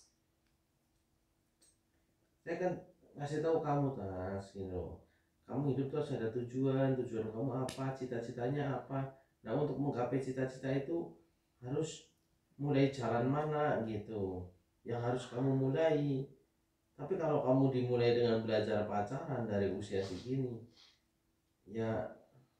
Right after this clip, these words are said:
aku juga bingung cita-citanya apa, gitu. Nah, kalau kayak gitu ya mama harus segera nyiapin duit tabungannya itu buat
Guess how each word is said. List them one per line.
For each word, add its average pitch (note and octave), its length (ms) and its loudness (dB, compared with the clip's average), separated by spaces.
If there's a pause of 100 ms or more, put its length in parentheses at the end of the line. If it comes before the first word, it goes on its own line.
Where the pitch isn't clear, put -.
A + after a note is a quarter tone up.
(180)
aku A#2 240 -4
juga A#2 240 2
bingung D#3 240 2
cita-citanya D3+ 640 -2
apa, D#3+ 560 2
gitu. A2+ 480 -2 (760)
Nah, G#2+ 160 -12
kalau A2+ 240 -2
kayak A#2 320 2
gitu F3 160 2
ya - 80 2
mama B2 320 2
harus A#2+ 160 0
segera A2 320 2
nyiapin G#2+ 400 0
duit G2+ 400 2 (640)
tabungannya G#2+ 720 -2
itu F3+ 80 2
buat A2+ 320 2